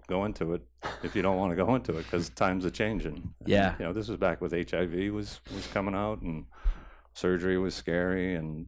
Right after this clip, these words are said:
Speaker 1: um, and, you know, s-, but I, I really was just sort of was drawn towards it.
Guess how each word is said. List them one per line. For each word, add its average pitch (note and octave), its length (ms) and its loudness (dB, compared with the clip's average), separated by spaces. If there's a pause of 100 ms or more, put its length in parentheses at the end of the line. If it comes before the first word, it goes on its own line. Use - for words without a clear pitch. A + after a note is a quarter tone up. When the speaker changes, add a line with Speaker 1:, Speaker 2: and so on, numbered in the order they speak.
(100)
Speaker 1:
um, D#2 440 -8 (520)
and, E2 260 -4
you F2 80 -2
know, D#2+ 100 -2
s-, - 140 -10
but E2+ 220 0
I, E2+ 160 2 (100)
I E2 40 0
really E2+ 400 2
was F2 160 -8
just - 280 -8
sort F#2 220 2
of E2 60 2
was E2+ 120 0
drawn F2+ 320 -2
towards D#2 380 -8
it. - 80 -14